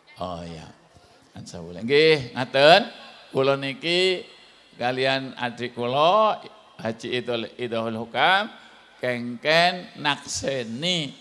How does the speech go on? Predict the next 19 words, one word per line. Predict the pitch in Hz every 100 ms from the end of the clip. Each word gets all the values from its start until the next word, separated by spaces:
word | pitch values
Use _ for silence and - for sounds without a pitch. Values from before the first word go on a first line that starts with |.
| -
tasakuran | 135 131 - 117 113 - 117 131 131 131 110
tepu, | - 147 - _ - 175 -
apa, | 143 143 165 - - -
ngetok | 135 135 - - 151 - _ - -
pucuke | 151 160 151 - 143
tumpeng. | - 135 131 117 107 104 - - - _ _ _ _ _ _ _ _ -
Ngeten | 135 147
niku. | 156 147 117 - - - -
Lah | - 123
kula | 143 165 180
badhe | 143 143 143
nyampaikan | 139 135 127 151 147
tentang | 120 143 135
syukur | - - 151
sedikit, | - 190 202 - - - -
bahwa | 123 135
syukur | 143 - 135 - 139
niku | 120 127 127
wajib. | 123 120 - - -